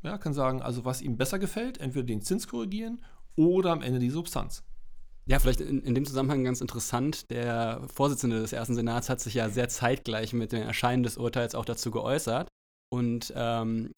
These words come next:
Speaker 2: Herr Wacker geht, äh, wohl davon aus, dass, äh, der Fremdvergleichszins doch noch der eines besicherten Darlehens ist und es darf nicht über den Zins korrigiert werden. So, aber tro-, dennoch ist die,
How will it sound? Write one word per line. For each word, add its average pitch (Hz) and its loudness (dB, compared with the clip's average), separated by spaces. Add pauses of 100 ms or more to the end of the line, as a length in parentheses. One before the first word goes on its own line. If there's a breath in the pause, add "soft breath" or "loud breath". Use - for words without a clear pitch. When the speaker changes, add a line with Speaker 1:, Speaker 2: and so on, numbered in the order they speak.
(120)
Speaker 2:
Herr 117 -4
Wacker 123 -2
geht, 135 -2
äh, 123 -2
wohl 123 2
davon 123 0
aus, 110 -2
dass, 117 -4
äh, 113 -2 (360)
der 113 0 (460)
Fremdvergleichszins 123 -2
doch 135 0
noch 131 0
der 131 0
eines 120 -2
besicherten 120 -4
Darlehens 123 0
ist - -6
und 120 -4
es 110 -6
darf 117 0
nicht 143 0
über 151 -4
den 156 -2
Zins 175 -6
korrigiert 170 -4
werden. 196 -4 (400)
So, 139 -4
aber 123 2
tro-, - 2
dennoch 151 2
ist - -8
die, 139 2